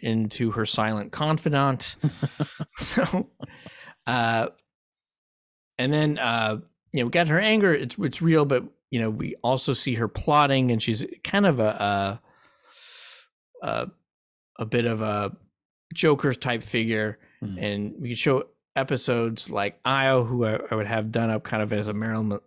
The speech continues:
Speaker 1: Marilyn Monroe
Speaker 2: Sure.
Speaker 1: figure. And instead of her being turned into a cow, she's maybe turned into a nineteen sixty-three Chevrolet Corvette,
Speaker 2: <laughs>
Speaker 1: which Hera demands from her husband,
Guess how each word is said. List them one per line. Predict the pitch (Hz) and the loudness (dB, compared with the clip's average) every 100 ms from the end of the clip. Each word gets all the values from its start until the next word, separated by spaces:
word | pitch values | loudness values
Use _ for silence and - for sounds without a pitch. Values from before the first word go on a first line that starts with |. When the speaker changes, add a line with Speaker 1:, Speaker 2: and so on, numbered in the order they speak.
| - | -4
Speaker 1:
Marilyn | 131 131 120 110 | 2 4 4 2
Monroe | 107 113 135 147 139 135 - | 0 2 4 6 4 0 -6
Speaker 2:
Sure. | - 110 113 _ | -6 -6 -8 _
Speaker 1:
figure. | 139 127 127 120 - | -2 2 2 2 -2
And | - 110 | -4 -4
instead | 113 - 156 | -4 0 2
of | 135 | 4
her | 131 | 2
being | 123 113 | 0 -2
turned | - 123 | -2 -2
into | 113 104 | -2 -4
a | 101 | -6
cow, | - 151 143 143 | -2 0 2 0
she's | - 117 | 0 -2
maybe | 113 107 | -2 -2
turned | - 117 107 | -4 -4 -4
into | 107 - 107 101 | -6 -4 -2 0
a | |
nineteen | 107 127 127 139 | 0 -2 -2 -4
sixty-three | 120 131 - 120 117 123 120 | -2 -4 -4 -6 -2 0 0
Chevrolet | 113 - 139 135 123 110 | 0 0 0 2 2 0
Corvette, | 107 101 98 127 190 - - - - 175 - 175 - - | 0 -2 0 0 0 0 -2 -2 -6 -8 -6 -10 -10 -18
Speaker 2:
<laughs> | - 165 - - - - 440 | -14 -16 -16 -14 -12 -12 -6
Speaker 1:
which | 151 139 | -2 -2
Hera | - 160 151 | 2 2 4
demands | 139 131 139 139 135 | 2 2 2 2 0
from | - 135 | 0 0
her | 127 | 0
husband, | 123 127 120 123 120 | 0 0 0 -2 -2